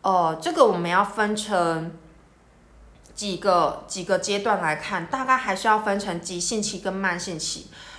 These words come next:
如果病友们是一开始诊断僵直性脊椎炎，然后呢，处于一个急性的发作期的时候呢，那舒虫医师会建议说，一定要配合医师的治疗，然后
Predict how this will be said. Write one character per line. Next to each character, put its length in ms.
如 140
果 640
病 160
友 140
们 180
是 200
一 100
开 240
始 160
诊 340
断 280
僵 160
直 100
性 220
脊 200
椎 320
炎， 340
然 120
后 240
呢， 180
处 240
于 160
一 40
个 200
急 340
性 200
的 120
发 220
作 180
期 180
的 140
时 200
候 260
呢， 240
那 420
舒 160
虫 180
医 60
师 140
会 100
建 180
议 60
说， 260
一 140
定 240
要 200
配 260
合 200
医 200
师 180
的 120
治 280
疗， 240
然 140
后 400